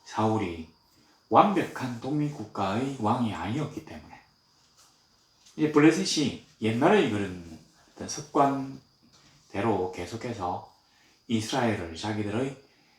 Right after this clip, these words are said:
식민지로 보고는 쳐들어온 거죠.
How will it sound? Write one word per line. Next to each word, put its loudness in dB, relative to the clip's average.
식민지로 -2
보고는 -6
쳐들어온 -6
거죠. -10